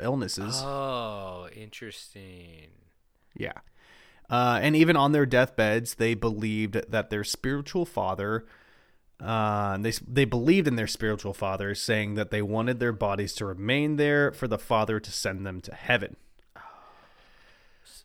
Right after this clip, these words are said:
Speaker 1: But it was also a rule that followers of the cult were unable to leave the campsite or go home even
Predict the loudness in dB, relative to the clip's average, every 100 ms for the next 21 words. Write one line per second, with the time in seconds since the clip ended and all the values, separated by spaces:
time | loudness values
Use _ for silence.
0 | _ 4 4 2 -2 -2 -2 -2 2 6
1 | 6 4 2 4 2 2 2 2 0 2
2 | 4 2 0 -4 -4 -2 0 0 0 -4
3 | -2 0 2 2 0 -2 -2 -2 -2 -6
4 | -2 -2 -2 -2 0 0 0 -2 -4 -2
5 | -2 0 2 4 2 0 -4 -6 -6 -2
6 | -2 -2 -4